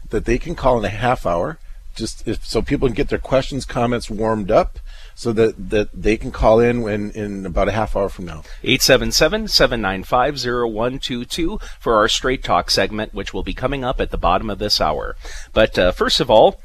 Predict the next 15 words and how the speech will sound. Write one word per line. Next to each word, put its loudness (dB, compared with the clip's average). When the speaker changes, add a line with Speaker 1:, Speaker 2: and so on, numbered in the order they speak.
Speaker 2:
we 0
have 6
a 4
great, 0
uh, 4
conversation 0
on 0
tap 0
here 0
with -2
one 0
of -2
our 4
friends 0
from, 0